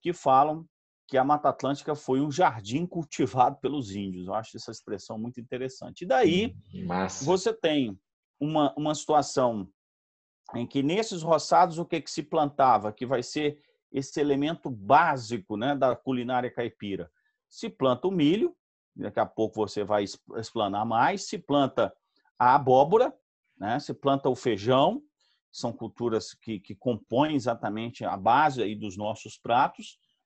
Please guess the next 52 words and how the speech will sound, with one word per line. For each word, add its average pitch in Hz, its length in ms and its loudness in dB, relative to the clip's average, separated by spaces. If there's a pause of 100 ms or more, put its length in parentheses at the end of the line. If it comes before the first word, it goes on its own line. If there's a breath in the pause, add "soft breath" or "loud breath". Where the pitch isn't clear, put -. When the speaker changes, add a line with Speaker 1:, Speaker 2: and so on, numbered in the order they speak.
(160)
Speaker 1:
né, 117 240 -2
da 151 120 -2
culinária 110 440 -2
caipira, 151 540 -2
e 226 960 0
ela 160 380 4
aparece, 120 1040 0
professor 117 840 -2
Celso 123 500 -2
e - 20 -6
Damiano, 156 680 2 (380)
a 180 140 4
mandioca 151 920 4
de 147 160 -4
novo, 143 720 6
Celso 104 300 -2
e 117 60 6
Speaker 2:
Eita. 82 180 0
Speaker 1:
Damiano. 76 280 -6 (380 loud breath)
Speaker 2:
Essa, 175 280 8
Speaker 1:
A 151 60 6
Speaker 2:
essa 180 140 8
eu - 60 8
nem, - 120 8
Speaker 1:
mandioca. 131 260 -2 (280 loud breath)
Speaker 2:
essa 165 200 6
eu 196 60 10
nem 214 140 8
coloquei 202 400 6
imagem 123 400 6
dela, 131 200 8
porque 180 120 8
a 143 40 10
gente 170 120 10
Speaker 1:
<laughs> 156 100 6
Pois 143 100 2
é, 139 60 4
a 135 140 4
Speaker 2:
sabe 151 300 6
de 151 100 2
Speaker 1:
mandioca 143 260 8
Speaker 2:
ver 165 60 8
e 175 40 8
de 170 120 2
falar, 160 360 8
né? 160 60 2
Speaker 1:
aparece - 260 -2
de 147 220 -10
novo, 135 500 4
aparece 123 680 0
de 117 120 -4
novo. 104 260 0